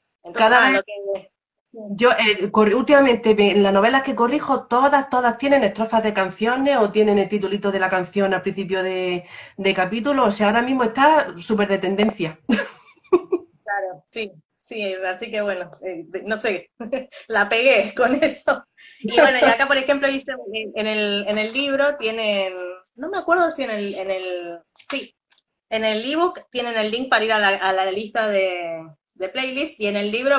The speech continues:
Speaker 1: puse como también para que puedan escanear el código de playlist para, de, de Spotify para ir a, a
Speaker 2: Ah, qué
Speaker 1: escuchar la
Speaker 2: guay.
Speaker 1: lista. Así que son setenta y uno canciones y una por capítulo.
Speaker 2: Sí, sí,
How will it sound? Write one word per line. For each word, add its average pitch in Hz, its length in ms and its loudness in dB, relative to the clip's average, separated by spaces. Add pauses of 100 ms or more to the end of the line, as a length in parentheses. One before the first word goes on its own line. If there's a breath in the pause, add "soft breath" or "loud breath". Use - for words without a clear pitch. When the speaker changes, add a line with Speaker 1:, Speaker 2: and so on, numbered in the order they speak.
Speaker 1:
puse 226 380 -6
como 202 200 -2
también 202 260 -2
para 175 180 0
que 180 80 -4
puedan 214 220 -2
escanear 208 640 -4 (240)
el 196 140 -4
código 220 360 2
de 196 120 2
playlist 220 420 -4
para, 170 440 -4
de, 175 220 -4
de 180 280 0
Spotify 254 720 -2
para 180 260 0
ir 185 160 -4
a, 160 280 -2 (640)
a 185 100 -8
Speaker 2:
Ah, 190 100 -4
qué - 80 -
Speaker 1:
escuchar 196 60 0 (100)
la 185 100 0
Speaker 2:
guay. - 20 -4
Speaker 1:
lista. 165 260 -10
Así 180 140 -12
que 196 100 -8
son 202 160 -8
setenta 208 420 -10
y 220 40 -16
uno 214 340 -16
canciones 226 720 -6
y 165 260 -12 (420)
una 196 260 -4
por 175 120 -8
capítulo. 156 400 -14 (480)
Speaker 2:
Sí, 214 240 2
sí, 214 260 -4